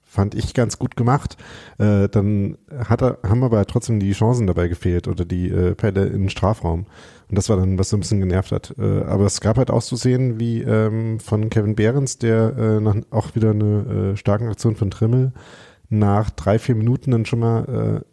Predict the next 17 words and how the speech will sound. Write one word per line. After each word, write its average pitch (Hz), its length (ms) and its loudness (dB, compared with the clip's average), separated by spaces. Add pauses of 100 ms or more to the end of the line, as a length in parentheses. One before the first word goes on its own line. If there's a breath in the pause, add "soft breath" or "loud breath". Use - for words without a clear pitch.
(100)
äh, - 40 -4
einen 104 360 0
Ball 107 280 4
direkt, 117 380 -2
äh, 107 220 0
vor 113 160 0
dem 101 40 2
Strafraum 113 600 0
von 101 300 0
Köln 107 280 2
gewinnt, 127 380 2
äh, 113 260 2
und 107 120 0
aus 107 280 0
sechzehn 113 300 0
Metern 117 220 2
abschießt. 135 500 -2